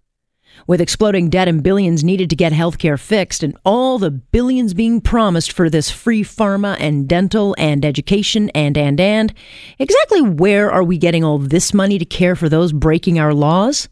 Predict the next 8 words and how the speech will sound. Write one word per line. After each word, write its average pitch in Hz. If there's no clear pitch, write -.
I 175
guess 175
we'll 170
just 156
tax 170
more 170
rich 156
people. 254